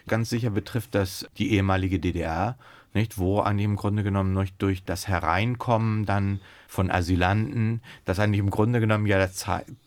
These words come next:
zeigen sollte, nicht, dass die D D R jetzt ein Teil Deutschlands ist mit Pflichten und Lasten und auch den Vorteilen, dass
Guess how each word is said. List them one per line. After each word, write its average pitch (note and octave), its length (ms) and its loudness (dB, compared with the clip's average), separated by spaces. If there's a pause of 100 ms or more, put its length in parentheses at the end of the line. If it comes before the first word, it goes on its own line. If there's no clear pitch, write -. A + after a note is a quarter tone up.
(200)
zeigen A#2 480 0
sollte, G#2 420 2
nicht, A#2+ 220 -2
dass - 260 -2
die A2+ 320 0
D A#2 160 2
D G#2+ 100 0
R G2+ 260 0
jetzt A#2 360 -2
ein A#2 240 2
Teil A#2+ 580 2
Deutschlands B2 420 0
ist C3 200 0
mit B2+ 220 -2
Pflichten C#3 420 0
und A#2+ 140 0
Lasten D3+ 640 0 (260)
und D3 360 0
auch C#3+ 160 4
den D3+ 200 -2
Vorteilen, A#2 680 0 (300)
dass - 340 -2